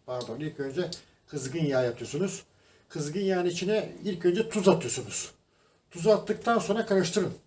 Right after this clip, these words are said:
çatalla. Belli bir süre sonra, yani yağ kızdıktan sonra balığın, e,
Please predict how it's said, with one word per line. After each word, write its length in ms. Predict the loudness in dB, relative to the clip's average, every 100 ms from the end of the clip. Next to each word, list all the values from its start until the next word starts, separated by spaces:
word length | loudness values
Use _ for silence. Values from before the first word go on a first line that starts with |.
| -10
çatalla. 480 | -6 -2 -2 -2 -8 -16 _ _ _ _ 0
Belli 260 | 2 0
bir 80 | -4
süre 220 | 2 2
sonra, 520 | 4 4 4 4 0 -12 _ _ -8 -2
yani 220 | 0 4
yağ 240 | 4 4
kızdıktan 520 | 2 -2 -2 2 2
sonra 400 | 4 2 4 4 2 -14 _ _ _ _ _ _ _ _ _
balığın, 460 | 4 6 6 2 -2 -10 -6
e, 680 | -2 0 2 0 -2 -6